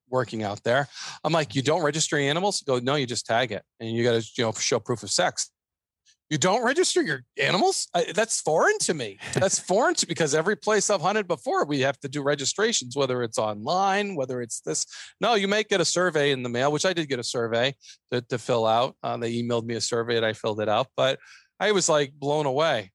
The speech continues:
And I'm like, "This is, this is frustrating." I learned all the Colorado rules cover to cover, uh,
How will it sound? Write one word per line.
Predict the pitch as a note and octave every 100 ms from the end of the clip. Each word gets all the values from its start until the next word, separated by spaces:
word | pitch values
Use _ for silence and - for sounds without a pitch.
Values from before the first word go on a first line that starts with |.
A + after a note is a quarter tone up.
| _
And | B2+ C3+ C3
I'm | C3
like, | C3 A2+
"This | - D3+
is, | F3+ - -
this | C#3+
is | D3+
frustrating." | - D#3+ - B2+ B2
I |
learned | B2 C3+ C3
all | C3
the |
Colorado | A2+ C#3+ C#3 C3+ C3+ A2
rules | C3 D#3 -
cover | B2 A#2
to | A2+
cover, | C#3 F3 C3+ C#3 _ - _
uh, | B2+ B2 B2